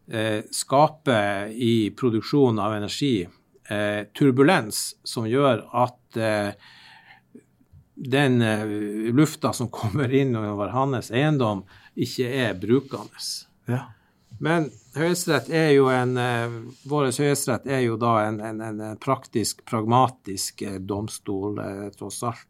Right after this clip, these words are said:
Speaker 1: Og, eh, de sier at, eh, det er ingen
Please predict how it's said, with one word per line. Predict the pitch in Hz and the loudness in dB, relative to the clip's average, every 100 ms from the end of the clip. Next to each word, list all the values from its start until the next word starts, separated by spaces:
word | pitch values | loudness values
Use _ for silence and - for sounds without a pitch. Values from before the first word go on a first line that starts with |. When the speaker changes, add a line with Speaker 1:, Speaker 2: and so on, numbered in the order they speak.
| - | -4
Speaker 1:
Og, | 113 104 104 | -2 0 0
eh, | 107 107 110 _ _ _ _ _ _ _ - _ - - - - _ | 0 0 -2 _ _ _ _ _ _ _ -20 _ -20 -20 -20 -20 _
de | 123 131 | -2 0
sier | - 160 139 107 | 4 8 8 8
at, | 95 110 - - | 4 0 -2 -2
eh, | 117 101 101 98 98 _ _ _ _ _ - - _ _ - 127 | 0 0 0 -4 -8 _ _ _ _ _ -20 -20 _ _ -18 0
det | 127 | 2
er | 127 | 6
ingen | 165 156 113 104 | 6 6 4 0